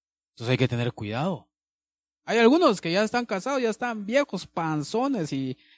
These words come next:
y ahí andan en el valle de Sorek, ¿verdad?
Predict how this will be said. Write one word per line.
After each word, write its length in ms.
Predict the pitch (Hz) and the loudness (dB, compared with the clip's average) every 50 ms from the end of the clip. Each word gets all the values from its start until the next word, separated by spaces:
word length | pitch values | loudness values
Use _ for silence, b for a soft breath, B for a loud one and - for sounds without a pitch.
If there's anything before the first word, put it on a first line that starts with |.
| b b b - | b b b -4
y 180 | 160 160 156 | -2 0 2
ahí 280 | 143 139 160 180 196 208 | 4 4 4 4 4 4
andan 300 | 185 190 190 196 180 165 | 4 6 6 6 6 6
en 100 | 156 139 | 6 6
el 140 | 131 135 139 | 6 4 4
valle 200 | 156 180 190 190 | 4 2 2 2
de 140 | 180 160 | 0 0
Sorek, 460 | 147 - 139 135 143 165 208 - - 139 | 0 0 0 0 0 0 0 -2 -2 -4
¿verdad? 240 | 139 143 170 180 | -4 -4 -6 -8